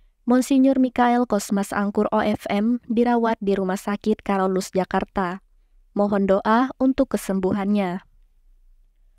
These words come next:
Uskup Emeritus Keuskupan Bogor, Monsinyur Mikael Kosmas Angkur O F M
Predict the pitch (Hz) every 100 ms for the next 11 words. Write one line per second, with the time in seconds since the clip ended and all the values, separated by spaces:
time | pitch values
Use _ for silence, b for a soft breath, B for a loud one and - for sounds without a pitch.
0 | _ - 233 - 247 - 208 196 196 -
1 | 202 - 220 202 - 220 214 214 202 185
2 | 190 202 262 - _ _ - 240 254 262
3 | 254 269 220 - 185 185 190 190 - 196
4 | - 202 190 - 208 - 208 202 185 -
5 | 208 262